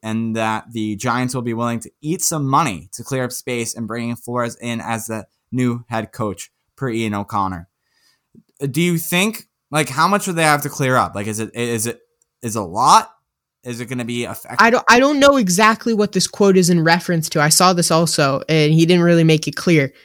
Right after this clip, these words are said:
Speaker 2: Is it in reference to cap space so he can make moves in free agency, or is it moves just, like, for coaching budgeting?
Speaker 1: That's what I was
Speaker 2: that he
Speaker 1: saying.
Speaker 2: can
Speaker 1: I,
Speaker 2: pay?
Speaker 1: I would, I would
Speaker 2: I don't know which one it is,
Speaker 1: I
Speaker 2: but what,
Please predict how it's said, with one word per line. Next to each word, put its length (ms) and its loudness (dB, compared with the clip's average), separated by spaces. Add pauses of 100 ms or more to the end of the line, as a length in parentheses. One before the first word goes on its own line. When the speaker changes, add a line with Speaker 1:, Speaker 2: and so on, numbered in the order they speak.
(140)
Speaker 2:
Is 140 0
it 100 4
in 80 4
reference 420 0
to 100 -6
cap 340 2
space 340 2
so 60 0
he 80 0
can 140 -2
make 180 0
moves 240 0
in 80 -2
free 220 0
agency, 400 2
or 160 6
is 100 2
it 160 0
moves 420 6
just, 220 2
like, 180 0
for 120 0
coaching 480 2
budgeting? 340 0
Speaker 1:
That's 240 2
what 80 2
I 160 8
was 160 2
Speaker 2:
that 80 0
he 60 0
Speaker 1:
saying. 160 -2
Speaker 2:
can 100 -2
Speaker 1:
I, 120 4
Speaker 2:
pay? 140 4
Speaker 1:
I 140 0
would, 180 0
I 180 4
would 120 2
Speaker 2:
I 80 8
don't 160 4
know 140 6
which 180 2
one 160 4
it 140 4
is, 320 0 (160)
Speaker 1:
I 100 4
Speaker 2:
but 260 2 (280)
what, 340 0